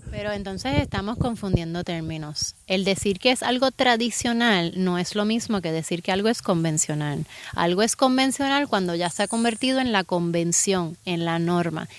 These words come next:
Ese tipo de agricultura de cien cuerdas con máquina, eso se conoce como agricultura convencional o agricultura industrial.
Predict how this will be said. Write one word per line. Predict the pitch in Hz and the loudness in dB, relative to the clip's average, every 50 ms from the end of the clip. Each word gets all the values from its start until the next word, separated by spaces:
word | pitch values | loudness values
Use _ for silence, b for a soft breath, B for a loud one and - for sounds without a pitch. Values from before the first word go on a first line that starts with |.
| B B | B B
Ese | B 202 196 - 262 254 | B 0 0 0 0 -2
tipo | 285 277 262 277 | -2 0 2 2
de | 277 262 | 4 4
agricultura | 262 277 277 277 254 285 277 262 - 285 285 277 262 262 | 4 2 2 0 -2 -2 -4 -2 -2 0 0 2 2 2
de | 247 262 | 0 0
cien | - - 277 254 254 262 | -2 -2 -2 -2 -2 -2
cuerdas | 254 - 294 285 277 254 214 202 196 196 | 0 2 2 4 4 2 2 0 0 0
con | - - 196 214 254 | 0 0 0 0 2
máquina, | 302 302 269 220 190 170 165 - | 2 0 0 0 -2 -4 -4 -4
eso | - 170 165 - 202 | -6 -6 -6 -6 -6
se | - - 220 | -6 -6 -8
conoce | - 240 254 269 285 - - 269 | -8 -6 -6 -6 -4 -4 -4 -4
como | - 202 185 180 165 | -2 -2 0 0 0
agricultura | 160 165 160 156 - 165 165 - - 196 226 277 294 - | -2 -2 -4 -4 -4 -6 -6 -4 -2 2 2 2 2 2
convencional | - 208 185 175 170 165 160 160 160 - 175 170 180 220 302 381 403 - | 2 2 4 4 2 2 0 0 0 0 0 0 0 2 2 2 2 2
o | 202 | 2
agricultura | 190 180 180 175 165 - 180 165 170 - - 214 254 320 349 - | 4 4 2 2 0 0 -2 -2 -2 0 0 2 2 2 2 2
industrial. | - 202 185 175 170 165 156 - - - 180 175 170 175 170 170 | 0 0 0 2 0 0 -2 -4 -4 -2 0 0 2 0 -2 -4